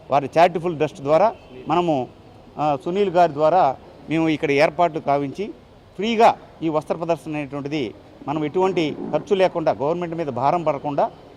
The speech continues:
ఈ వస్త్ర ప్రదర్శన అనేటువంటిది మేము నిర్వహిస్తూ ఉన్నాము.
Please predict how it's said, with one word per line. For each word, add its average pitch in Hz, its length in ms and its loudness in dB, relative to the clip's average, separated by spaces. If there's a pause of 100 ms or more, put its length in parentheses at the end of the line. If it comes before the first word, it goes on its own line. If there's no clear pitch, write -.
(120)
ఈ 165 80 -2
వస్త్ర 143 260 0
ప్రదర్శన 165 320 -2
అనేటువంటిది 147 340 -6
మేము 127 260 -2 (280)
నిర్వహిస్తూ 165 480 2
ఉన్నాము. 151 400 -2